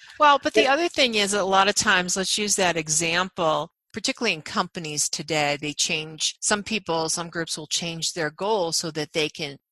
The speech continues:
Speaker 1: get their bonuses, that they can feel successful. So using the weight example that we've been talking about, they might say, "Well, my goal is to be a size ten, and we hit size twelve, so I'm gonna change my goal to size twelve.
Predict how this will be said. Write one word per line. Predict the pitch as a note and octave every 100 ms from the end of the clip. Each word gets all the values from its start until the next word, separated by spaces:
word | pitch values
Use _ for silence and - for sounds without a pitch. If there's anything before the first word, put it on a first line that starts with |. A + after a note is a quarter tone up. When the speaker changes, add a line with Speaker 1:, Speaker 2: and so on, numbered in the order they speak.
| _ -
Speaker 1:
get | F#3
their | F3
bonuses, | D#3 E3 D#3+ D#3 - D#3+ D3+ D3 C#3+
that | D3+ -
they | D3
can | E3
feel | D3 D3+
successful. | - D3+ - C#3 - - C#3 C3+ - _ _ -
So | F3+ D#3+
using | D#3 F#3 F3 F3 D#3 D3+
the | D3+ C#3+ C#3 C#3
weight | C#3+ D#3+ F3 F3 - - _ _ -
example | D#3+ D3+ D#3 D3+ - D3 D3+
that | C#3+
we've | D3
been | C#3+ C#3
talking | - A#3 - F3+
about, | D3 D3 C#3 C#3 _ _ _ -
they | F#3+
might | F3 E3
say, | - D#3+
"Well, | D#3 E3 E3 E3+ _ _ -
my | F3 D#3+
goal | D#3+ F3+ F#3
is | F#3
to | -
be | D#3+ D#3+
a | D#3
size | E3 C#3 C3+
ten, | - B3+ A#3 D#3+ D3+ D#3 F3+ _ -
and | F3+ F3 E3+ E3
we | E3 F3+ F3
hit | G3+ F3
size | - F3+ D3 -
twelve, | - A#3+ G3+ E3 D#3+
so | F3
I'm |
gonna | G3+ F#3+
change | - F#3+ F3+
my |
goal | E3 F3
to | D3+
size | - C#3+ C#3 -
twelve. | D#3 D#2